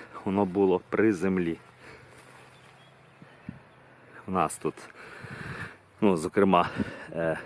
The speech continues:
в моєму, так би мовити, теруарі. От. Ну, і я думаю, що тут плюс відіграє те, що, е, тут, звісно, пагорб,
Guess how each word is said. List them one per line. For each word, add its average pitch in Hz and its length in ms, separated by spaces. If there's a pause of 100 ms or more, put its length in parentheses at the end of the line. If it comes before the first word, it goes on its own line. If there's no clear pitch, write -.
(200)
в 98 120
моєму, 101 420
так 82 180
би 85 140
мовити, 80 400
теруарі. 82 580 (1800)
От. 80 260
Ну, 117 180
і 120 40
я 113 100
думаю, 107 340
що - 160
тут - 200
плюс 113 320
відіграє 101 540
те, 98 200
що, 101 280 (880)
е, 82 380
тут, 90 160
звісно, 90 480
пагорб, 113 580